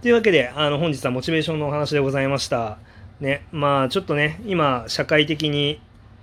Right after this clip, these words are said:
閉塞感が、まあ、だいぶ日常戻ってきてる雰囲気ありますけど、まあ、でもまだまだ閉塞感ちょっと感じるね、時代ではあり、ありますので、あの、モチベーション上がんないこともあるかもしれないんですけど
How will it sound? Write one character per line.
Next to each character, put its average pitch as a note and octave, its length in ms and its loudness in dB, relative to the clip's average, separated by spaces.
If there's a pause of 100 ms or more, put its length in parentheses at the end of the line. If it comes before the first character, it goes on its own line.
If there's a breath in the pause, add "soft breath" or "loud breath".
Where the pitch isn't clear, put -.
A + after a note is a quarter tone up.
(160)
閉 D3 120 2
塞 C#3 220 -2
感 A#2+ 220 -4
が、 A2 100 -6
ま D#3+ 120 0
あ、 - 20 2
だ A3+ 160 4
い D#4+ 60 2
ぶ D#4+ 100 2
日 C#4+ 260 -2
常 C4+ 160 4
戻 B3+ 200 2
っ - 20 0
て - 300 -8
き - 80 -14
て C3+ 120 2
る A#2+ 320 0 (640)
雰 C#3+ 200 -2
囲 C#3 120 0
気 C3+ 100 0
あ B2+ 40 4
り C3+ 80 0
ま C#3 80 -2
す - 140 -10
け A#2 80 -4
ど、 A2 160 -6
ま A3 160 -2
あ、 B3 40 2
で C4+ 60 2
も A#3+ 120 4
ま A3 100 4
だ G#3 80 2
ま F3 80 2
だ C3+ 80 0
閉 C#3 180 0
塞 E3+ 120 -10
感 B2 360 -6
ち - 100 -6
ょ - 40 -8
っ - 20 -12
と A#2 140 -12
感 B2+ 200 -6
じ B2+ 140 -6
る C3 300 -2 (340 loud breath)
ね、 E3+ 240 0
時 C3 180 -4
代 C#3 180 4
で E3 80 4
は B2+ 100 2
あ C3 60 0
り、 C#3+ 200 -6
あ C3+ 60 -6
り D3 80 -2
ま F3+ 120 0
す C#3 120 -6
の A#2 100 -4
で、 A#2 300 -6 (460 loud breath)
あ B2+ 160 -4
の、 B2 80 -2
モ B2 100 -4
チ - 100 -10
ベ D#3 60 2
ー D3 40 2
シ - 100 -2
ョ D#3+ 40 2
ン D3 40 2
上 C3+ 60 0
が D3+ 80 0
ん D#3+ 80 -2
な E3 60 0
い E3 40 -2
こ F3 80 0
と F3 60 -2
も C#3+ 80 2
あ D3 40 2
る D#3+ 80 -2
か D#3+ 60 -4
も B2 100 -4
し - 100 -8
れ C3 80 -4
な C#3 100 -4
い D3+ 60 0
ん D3+ 60 0
で C3 60 -2
す - 100 -14
け A#2 80 -6
ど G#2+ 160 -10